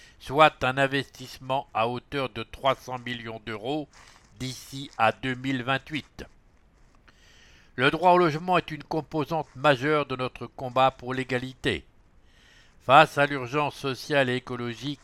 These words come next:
Rennes et sa métropole continuent de considérer le logement comme un service public, comme un axe de solidarité entre les catégories sociales,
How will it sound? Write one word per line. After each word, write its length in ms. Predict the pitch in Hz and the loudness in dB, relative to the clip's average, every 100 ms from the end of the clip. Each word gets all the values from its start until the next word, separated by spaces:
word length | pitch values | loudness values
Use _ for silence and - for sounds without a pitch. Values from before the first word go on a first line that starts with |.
| 113 | -10
Rennes 340 | 98 127 131 | -2 0 0
et 80 | 113 | -4
sa 140 | - | -8
métropole 800 | 117 120 - 113 - 139 131 120 - _ - - _ | -8 -8 -6 -10 -6 -4 -4 -8 -12 _ -20 -20 _
continuent 580 | 156 160 - 156 156 151 | -6 -6 -6 -8 -4 -4
de 140 | 127 | -4
considérer 720 | 120 - 131 - 139 135 127 135 | -6 -8 -12 -8 -4 -4 -2 -2
le 120 | 127 | -2
logement 600 | 123 117 107 107 123 139 _ - - _ | -4 -6 -6 -6 -6 -6 _ -20 -20 _
comme 180 | 156 151 | -6 0
un 100 | 160 | 0
service 500 | - 165 139 156 143 | 0 -2 -2 -6 -10
public, 600 | - 151 147 151 - - - _ _ _ _ | -12 -12 -10 -10 -10 -20 -20 _ _ _ _
comme 200 | - 127 | -6 2
un 120 | 143 | 4
axe 260 | 165 165 - | 6 4 2
de 180 | 151 151 | -4 -4
solidarité 880 | - 160 151 151 139 143 - 160 156 | -4 -4 -2 2 0 0 -8 -2 -2
entre 320 | 135 - 135 | -2 -6 -4
les 100 | 135 | -4
catégories 720 | - 143 147 135 139 131 131 | -4 -6 -6 -6 -8 -8 -16
sociales, 680 | - 131 - 131 127 135 | -12 -12 -8 0 0 0